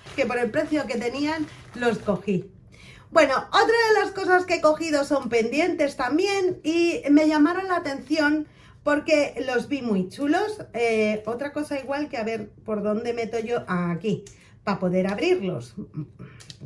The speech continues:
Las cosas vienen muy bien embaladas. Y es que me gustaron por una sencilla razón. ¿Dónde tienen? Eh, ¿dónde tiene?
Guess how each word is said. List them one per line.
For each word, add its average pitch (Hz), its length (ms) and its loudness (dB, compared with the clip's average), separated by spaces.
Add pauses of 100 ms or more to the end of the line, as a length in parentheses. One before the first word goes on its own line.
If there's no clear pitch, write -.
(680)
Las 190 260 -4
cosas 262 380 -4
vienen 294 280 0 (100)
muy 285 200 0
bien 226 240 -2
embaladas. 165 600 -4 (520)
Y 302 100 2
es 415 160 2
que 415 140 0
me 381 140 0
gustaron 311 580 0
por 262 160 -4
una 262 200 -8
sencilla 240 540 -4
razón. 190 500 -4
¿Dónde 277 260 -4
tienen? 311 640 -2 (1300)
Eh, 196 340 -4
¿dónde 208 260 -4
tiene? 208 480 -4